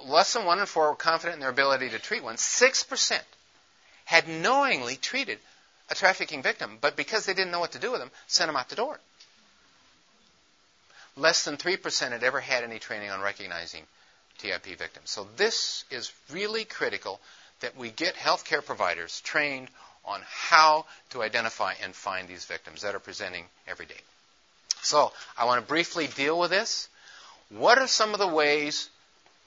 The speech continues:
to identify these victims? Now, first of all, you have to become familiar. What are the health care issues that they're gonna present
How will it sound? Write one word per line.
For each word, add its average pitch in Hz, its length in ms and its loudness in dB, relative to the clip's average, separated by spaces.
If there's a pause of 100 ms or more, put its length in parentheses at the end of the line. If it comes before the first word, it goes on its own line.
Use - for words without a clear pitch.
(120)
to 143 180 2
identify 117 640 4
these 82 220 -12
victims? - 460 -14
Now, 127 140 0
first - 400 -4
of 151 100 -4
all, 127 180 4
you 117 160 -6 (160)
have 156 240 0
to 175 100 -10
become 139 380 -8
familiar. 101 420 -6 (200)
What 196 300 2 (520)
are 127 180 10
the 113 120 0
health 185 520 2
care 143 200 -2
issues 123 440 -6
that 101 140 -8
they're 117 100 -8
gonna 110 180 -8
present 104 380 -8